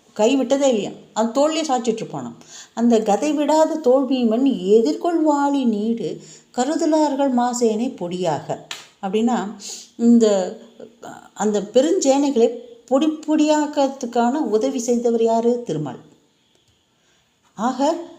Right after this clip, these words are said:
"கதறு காளி போய் மீள விஜயநேரு தேர் மீது கனகவேத கோடூதி அலைமோதும்." இந்த கதறு காளி அப்படின்னா அந்த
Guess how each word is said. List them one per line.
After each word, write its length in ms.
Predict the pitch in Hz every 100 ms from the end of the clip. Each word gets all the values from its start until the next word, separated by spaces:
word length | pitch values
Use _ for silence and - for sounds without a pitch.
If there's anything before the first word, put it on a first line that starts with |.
| _ _ _ _ _ _ -
"கதறு 460 | 254 247 320 339
காளி 480 | 339 294 285 294 311
போய் 360 | 302 247 254 247
மீள 360 | 240 240 240
விஜயநேரு 920 | 320 196 214 294 320 294 285 269 247
தேர் 260 | 240 226 226
மீது 440 | 202 196 247 302 -
கனகவேத 720 | 226 277 330 320 269 269 262 247
கோடூதி 640 | 240 233 214 208 196 240
அலைமோதும்." 600 | 190 190 190 160 143 - - - -
இந்த 180 | 233 233
கதறு 400 | 240 254 330 339
காளி 380 | 311 277 262 247
அப்படின்னா 220 | 208 214
அந்த 320 | 285 208 190